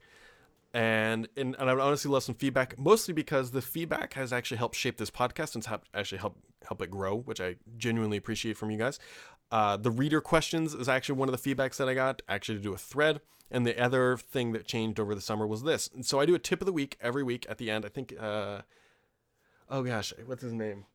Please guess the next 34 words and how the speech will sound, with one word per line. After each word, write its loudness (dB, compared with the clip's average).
Uh, -6
duh, -16
duh, -16
duh, -16
duh, -16
duh, -16
duh, -16
duh, -8
is -12
it -10
Dave? -2
I -6
believe -4
it's -6
Dave. 0
Uh, 0
I 4
know 6
he, 2
<laughs> -4
I 0
know 2
exactly 0
who -2
his -2
thing -4
is. -6
Why -4
can -10
I -4
not -4
recognize -4
his -4
name? 0